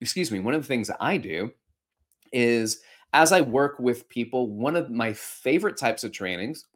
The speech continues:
where we work in the endurance phase, the stabilization endurance phase of the N A S M O P T model, I like to have people do something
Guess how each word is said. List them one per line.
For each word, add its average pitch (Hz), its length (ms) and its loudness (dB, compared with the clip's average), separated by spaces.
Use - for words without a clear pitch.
where 107 440 2
we 110 240 -6
work 117 320 0
in 120 220 -4
the 190 160 -2
endurance 123 560 2
phase, 117 720 -2
the 110 140 -4
stabilization 117 840 -2
endurance 107 360 -4
phase 95 240 -6
of 101 120 -16
the - 140 -10
N 98 120 -6
A 110 80 -4
S 113 120 -6
M 98 120 -6
O 87 80 -10
P 90 160 -14
T - 200 -4
model, 104 380 -2
I 127 100 4
like 240 180 2
to 202 80 2
have 147 240 0
people 135 260 -4
do 127 220 -6
something 104 560 -6